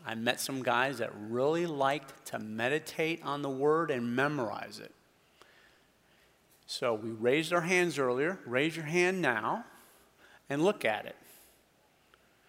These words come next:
This clever little illustration is called the hand illustration.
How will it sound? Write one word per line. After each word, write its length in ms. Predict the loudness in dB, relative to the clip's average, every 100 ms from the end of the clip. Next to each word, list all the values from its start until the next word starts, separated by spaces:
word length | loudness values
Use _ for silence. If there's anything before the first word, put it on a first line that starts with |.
| _ _
This 220 | 0 0
clever 460 | 0 2 6 6 6
little 280 | 4 4 4
illustration 800 | 2 2 2 2 2 0 -6 -10 -18 -20 -20 _ _ _ _ -20 -6
is 140 | -4 0
called 480 | 6 8 8 4 -2 -18 -4 0
the 100 | 2
hand 380 | 4 4 4
illustration. 600 | 2 0 -6 -10 -10 -12